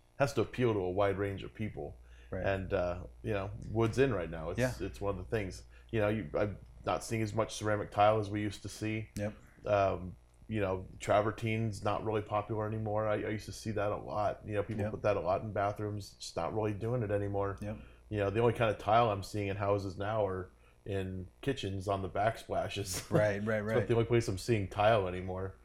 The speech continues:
Speaker 2: Yeah, it's really, I mean, tile's a lot more labor intensive. Um, I know a lot of landlords still like tile because it's really easy to maintain.
Speaker 1: Yeah, it's durable.
Speaker 2: It's durable, but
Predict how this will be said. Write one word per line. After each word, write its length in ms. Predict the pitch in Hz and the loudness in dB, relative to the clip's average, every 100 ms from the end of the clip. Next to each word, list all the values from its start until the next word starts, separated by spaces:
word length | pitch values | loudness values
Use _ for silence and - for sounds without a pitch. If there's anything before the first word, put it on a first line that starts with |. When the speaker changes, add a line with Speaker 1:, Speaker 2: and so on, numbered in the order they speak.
| - - - - - | -20 -20 -20 -20 8
Speaker 2:
Yeah, 180 | 180 127 | 10 12
it's 180 | - 143 | 10 4
really, 300 | 143 123 110 - - | 6 6 4 -4 -2
I 40 | |
mean, 160 | 120 113 | 0 2
tile's 460 | 131 131 123 104 101 - | 8 10 8 4 -4 -2
a 60 | |
lot 200 | 107 110 110 | 6 6 6
more 140 | 107 | 2
labor 300 | 104 107 101 | 2 0 0
intensive. 640 | 95 - 107 - 107 95 - | -4 -2 -2 -2 -4 -4 -4
Um, 560 | 104 101 95 92 90 - - - - - - - | 0 0 0 -4 -8 -12 -18 -20 -20 -20 -2 2
I 60 | |
know 180 | 123 120 | 6 6
a 40 | |
lot 220 | 117 113 110 | 8 8 6
of 220 | 98 98 | 2 0
landlords 540 | 110 110 110 104 92 | 2 4 2 0 -2
still 220 | - 117 101 | -4 -2 2
like 260 | 101 98 | 2 0
tile 300 | - 98 101 | 0 2 2
because 320 | 98 92 95 | 0 -6 -6
it's 160 | 87 - | -6 -6
really 180 | 101 101 | -6 -4
easy 220 | 101 104 | -4 -4
to 60 | 95 | -4
maintain. 580 | 92 - 120 117 110 | -6 -2 0 0 0
Speaker 1:
Yeah, 60 | 104 | 0
it's 120 | 95 | -2
durable. 420 | - 98 95 95 98 | -4 -2 -2 -2 -4
Speaker 2:
It's 140 | 98 | -8
durable, 600 | - 120 117 110 107 104 | 2 4 6 4 2 0
but 440 | 101 104 95 90 | 0 2 2 0